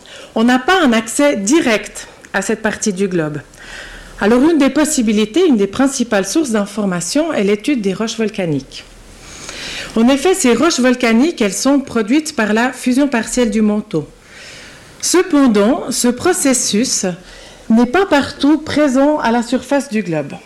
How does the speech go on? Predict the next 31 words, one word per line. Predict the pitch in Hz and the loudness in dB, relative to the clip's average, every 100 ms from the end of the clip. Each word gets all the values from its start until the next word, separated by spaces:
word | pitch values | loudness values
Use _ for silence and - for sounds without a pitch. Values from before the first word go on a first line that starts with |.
| - | -8
On | 226 | -4
le | 220 | -4
trouve | - 330 | 0 -2
principalement | - 285 269 285 262 233 262 247 | 0 -2 -2 -2 0 2 2 2
dans | 170 | -2
trois | - - | -2 -2
contextes. | 320 220 202 160 123 - - - - - - - - - - | 0 -4 -2 -4 -4 -12 -14 -18 -20 -20 -20 -20 -20 -20 -4
Donc, | 226 226 | -2 0
tout | 285 | 2
d'abord, | 269 262 226 294 262 | 2 2 4 2 2
les | 196 | -2
basaltes | 180 214 262 277 262 - | 0 0 2 0 -2 -4
de | 196 | -2
rides | 185 170 285 240 | -2 -2 0 2
médio-océaniques, | 240 214 202 - 175 185 370 - - | 2 0 -2 -2 -2 0 -2 -4 -8
que | 214 | -6
vous | 190 | -4
pouvez | 185 254 | -2 -2
voir | 220 214 220 | 0 -2 -2
ici | 220 294 | -2 -2
en | 226 180 | -2 -2
jaune, | 156 208 294 180 - - - - - - - | -2 -2 -2 -4 -8 -20 -20 -20 -20 -20 -4
qui | 269 | -2
se | 262 320 | 2 0
situent | 320 285 277 | 0 -2 2
à | 349 | 2
la | 240 220 | 2 2
limite | 269 320 370 - | 2 2 0 -2
en | 220 | -2
deux | 190 208 262 | 0 0 -2
plaques. | 262 160 147 - - | -2 -6 -6 -14 -20